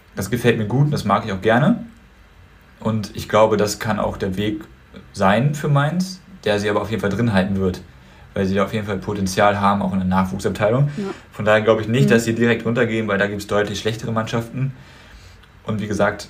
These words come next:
Speaker 1: Bo Svensson ist für mich ein zu guter Trainer, als dass er direkt absteigt.
Speaker 2: Ja, und es ist ja auch ta-, also so, nur weil die Namen jetzt alle nicht so groß klingen oder so, kann es ja auch immer sein, dass auf einmal Spieler immer
Speaker 1: Wir dürfen
Speaker 2: dann
Speaker 1: auch nicht
Speaker 2: auf einmal eine
Speaker 1: vergessen, dass es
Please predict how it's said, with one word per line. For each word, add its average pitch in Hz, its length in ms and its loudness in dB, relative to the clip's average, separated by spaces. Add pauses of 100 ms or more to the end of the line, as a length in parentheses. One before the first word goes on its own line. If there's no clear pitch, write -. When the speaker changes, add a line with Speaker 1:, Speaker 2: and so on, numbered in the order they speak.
Speaker 1:
Bo 107 80 -4
Svensson 107 400 -2
ist 92 120 -8 (100)
für 107 100 -8
mich 113 200 -2
ein 101 80 -8
zu 127 200 -2
guter 135 240 2
Trainer, 113 300 0
als 95 180 -2
dass 98 120 -6
er 95 160 -2 (280)
direkt 95 280 -4
absteigt. - 380 -8 (1400)
Speaker 2:
Ja, 196 180 -4 (160)
und 214 160 2
es 208 100 0
ist 220 140 0
ja 220 140 4
auch 196 120 2
ta-, - 200 -4
also 185 240 0
so, 202 360 4
nur 208 200 4
weil 208 140 8
die 196 80 -2
Namen 185 280 4
jetzt 214 160 2
alle 196 180 2
nicht 208 240 -4 (180)
so 180 240 -4
groß 208 320 2
klingen 233 440 2
oder 202 260 4
so, 208 220 2
kann 208 200 -2
es 202 40 0
ja 208 120 2
auch 185 80 -6
immer 202 220 0
sein, 202 160 0
dass 196 120 0
auf 196 140 -8
einmal 202 260 -2
Spieler 214 340 2 (320)
immer 226 220 4
Speaker 1:
Wir - 60 0
dürfen 220 220 6
Speaker 2:
dann 110 80 6
Speaker 1:
auch - 20 4
nicht - 100 2
Speaker 2:
auf 117 60 2
einmal 110 160 6
eine 107 60 6
Speaker 1:
vergessen, 117 80 6
dass 110 100 4
es 110 60 2